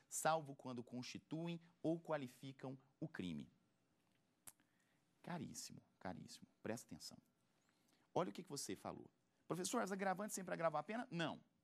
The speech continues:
E por que não? Porque pode ser que a pena já esteja fixada no máximo,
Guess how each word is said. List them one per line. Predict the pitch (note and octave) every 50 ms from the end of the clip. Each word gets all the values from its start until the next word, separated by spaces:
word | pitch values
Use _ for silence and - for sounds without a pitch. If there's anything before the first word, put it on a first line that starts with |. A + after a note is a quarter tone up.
| _ -
E | C3
por | - E3+ E3
que | - F#3
não? | F3 F3+ G3+ B3 C#4 C4+ - _ _ _ _ _ _
Porque | - A#2 - D3
pode | D3 - C#3 C3 A#2+
ser | - - D3 C#3+
que | - D3
a | C3+
pena | - - C3+ C#3 C#3
já | C#3+ C#3+
esteja | B2+ - - - C3 B2+ C#3
fixada | - - C3+ - - C3+ B2 B2+ C3
no | C#3
máximo, | C3+ B2 G2 F2+ - - - - C#2 -